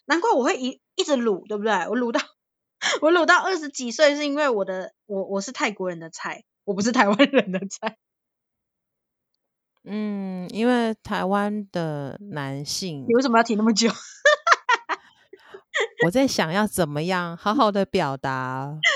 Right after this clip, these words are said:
Speaker 2: 不要去
Speaker 1: 伤害我。 <laughs>
Speaker 2: 侮辱到、伤害到我们脆弱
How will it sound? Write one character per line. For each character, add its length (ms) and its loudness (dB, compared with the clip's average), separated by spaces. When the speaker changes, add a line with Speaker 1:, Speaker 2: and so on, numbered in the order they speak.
Speaker 2:
不 60 -2
要 500 0
去 640 0
Speaker 1:
伤 140 2
害 160 6
我。 280 -2
<laughs> 100 2
Speaker 2:
侮 180 8
辱 240 8
到、 420 4
伤 300 2
害 240 0
到 220 -2
我 100 -2
们 260 -6
脆 240 -2
弱 480 -4